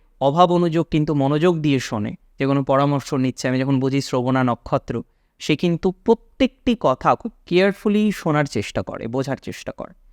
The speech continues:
যাই হোক, শ্রবণার ক্ষেত্রে এখন একটু গুরুজন রিলেটেড ইস্যুস আছে। গুরুজনের হেলথ নিয়ে অনেক শ্রবণা নক্ষত্রের জাতক জাতিকারা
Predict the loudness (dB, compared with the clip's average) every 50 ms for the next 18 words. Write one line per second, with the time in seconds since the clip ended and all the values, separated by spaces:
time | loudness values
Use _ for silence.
0 | _ _ _ _ _ _ 4 6 6 6 4 2 0 -2 -6 -2 -2 0 2 4
1 | 4 4 2 2 0 -2 -2 0 0 0 0 2 0 0 0 -2 _ -2 0 0
2 | 0 -2 _ _ -6 -2 0 0 2 2 2 2 4 2 2 2 2 0 0 -2
3 | -2 -4 -4 -4 0 0 0 0 0 -4 -18 -20 _ _ _ -20 _ _ _ _
4 | _ -4 -2 0 2 2 2 2 2 0 2 2 0 0 0 _ 0 2 2 2
5 | 2 2 0 -2 -4 -4 -2 -2 0 0 0 0 0 -2 _ -4 -4 -4 -4 -6
6 | -2 -2 0 0 0 -2 -2 -2 -2 -2 -2 -2 -2 -2 -2 -2